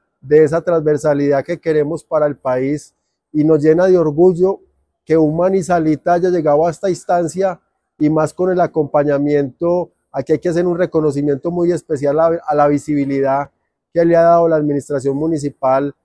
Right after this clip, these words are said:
en cabeza del doctor Jorge Eduardo Rojas Giraldo y el secretario del Deporte, Diego Fernando Espinosa,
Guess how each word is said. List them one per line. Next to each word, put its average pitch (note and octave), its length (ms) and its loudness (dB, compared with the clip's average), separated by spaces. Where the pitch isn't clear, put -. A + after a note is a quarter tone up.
en D#3 120 -12
cabeza C#3 400 0
del D#3 120 -4
doctor C#3+ 300 -4
Jorge D3+ 200 0
Eduardo C#3 380 0
Rojas D#3 300 -2
Giraldo C3+ 640 -4
y C3+ 80 -2
el C#3 120 -2
secretario C#3 480 -2
del D3+ 100 -2
Deporte, C3+ 560 -4
Diego C#3+ 280 -2
Fernando B2+ 380 -6
Espinosa, D3+ 720 -6